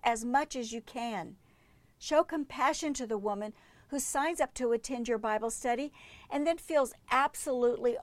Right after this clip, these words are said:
overwhelmed because it is too hard for her. Sympathize with her insecurity. Help her. She needs you.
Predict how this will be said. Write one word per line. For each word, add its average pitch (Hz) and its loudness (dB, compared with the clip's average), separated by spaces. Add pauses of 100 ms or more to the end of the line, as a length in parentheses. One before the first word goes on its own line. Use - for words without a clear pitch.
overwhelmed 226 4
because 208 -4
it 208 -2
is 180 -8
too 240 -6
hard 220 0
for 180 -8
her. 180 -6 (600)
Sympathize 220 2
with 226 2
her 226 -4 (100)
insecurity. 214 -8 (360)
Help 294 4
her. - -6 (540)
She 262 -4
needs 254 0
you. 208 -2